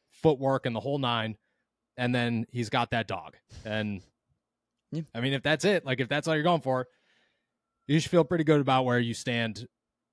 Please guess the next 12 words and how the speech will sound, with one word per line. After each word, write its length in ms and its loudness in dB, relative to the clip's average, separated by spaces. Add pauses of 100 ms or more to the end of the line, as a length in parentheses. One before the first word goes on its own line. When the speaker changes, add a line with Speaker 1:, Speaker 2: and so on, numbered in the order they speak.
(300)
Speaker 1:
with 180 -2
the 60 -6
Pittsburgh 360 -6
Steelers 520 -8
and 120 -8
their 140 -2
future 560 -8 (480)
with 140 -2
their 120 -6
quarterback. 580 -12 (300)
All 100 4
right. 160 2